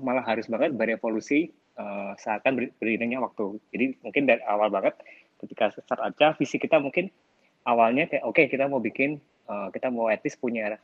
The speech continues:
restoran yang serve affordable Indian cuisine," gitu. Itu doang gitu. Tapi itu visi kita berevolusi setelah kita ngeliat, "Oh, eh, ternyata produk kita diterima dengan baik oleh masyarakat Indonesia." Jadi visi kita yang berkembang, eh,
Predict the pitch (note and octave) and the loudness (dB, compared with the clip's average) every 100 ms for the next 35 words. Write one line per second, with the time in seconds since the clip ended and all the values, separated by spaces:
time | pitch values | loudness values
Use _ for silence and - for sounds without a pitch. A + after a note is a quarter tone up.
0 | G#2+ - G#2 A2 C3+ A2 G#2 G2+ - A2+ | -12 -8 -4 -2 -2 -2 -4 -10 -8 -8
1 | A2 - C3+ _ _ A#2 A2 G#2+ A#2+ B2 | -8 -12 -20 _ _ -6 -4 -2 -2 -2
2 | A#2 A2+ - C3+ G#2 G2 F2+ _ - A#2 | -4 -4 -2 0 0 -4 -8 _ -12 -4
3 | A2+ A#2+ G#2+ F#2+ F#2 - _ - - _ | 0 2 0 -4 -10 -14 _ -20 -20 _
4 | _ - - F#3 F3+ G3 - - C#3+ - | _ 0 4 6 4 0 -2 -4 -2 0
5 | C3 B2+ D#3+ E3+ A#2 A2+ A#2+ A2 D#3+ D3+ | 0 2 2 2 2 0 0 -2 -2 -2
6 | B2+ B2+ D#3 - C#3+ C3+ A#2+ C#3 C#3+ - | 2 2 0 -4 -4 0 0 0 -2 -6
7 | - A2 A2+ A#2+ D3 E3 - _ _ _ | -8 -4 -2 -2 -2 -2 -6 _ _ _
8 | _ _ _ _ C3+ A2+ A#2 B2 - D#3+ | _ _ _ _ 0 2 0 0 2 2
9 | D#3 - G#2+ A#2+ A#2 A#2 G#2+ G2+ A2 D#3 | 0 -6 -4 -4 -2 -2 -2 0 0 0
10 | A#2+ C#3 A#2+ - A#2+ B2+ A#2+ G#2+ - G#2 | -2 -4 -6 -10 -6 -6 -6 -8 -6 -6
11 | F#2 G2 A#2+ - - A#2+ A#2 G#2 C#3 A#2 | -4 -2 -2 -4 -6 -4 -4 4 4 4
12 | - G#2+ A2+ G#2 - G#2 | -4 -4 -4 -6 -6 -6